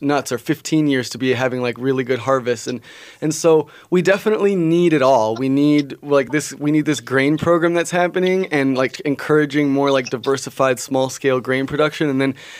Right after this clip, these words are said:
I think we also have to be thinking about, like, com-, like, also completely reducing, um,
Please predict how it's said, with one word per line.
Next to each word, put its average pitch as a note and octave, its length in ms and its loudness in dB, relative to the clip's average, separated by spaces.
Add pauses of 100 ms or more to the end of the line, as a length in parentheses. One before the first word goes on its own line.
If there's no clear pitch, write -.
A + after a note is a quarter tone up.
(160)
I D#3+ 140 2
think E3 160 0
we D3 80 4
also D3+ 240 2
have D3+ 140 0
to C#3+ 60 -6
be C#3 100 0
thinking C#3+ 340 0
about, C3 260 2
like, C3+ 160 0
com-, C3+ 320 -2 (220)
like, C3 180 2
also C#3 460 2 (240)
completely D#3 560 2
reducing, C#3 840 0 (120)
um, A#2+ 400 -2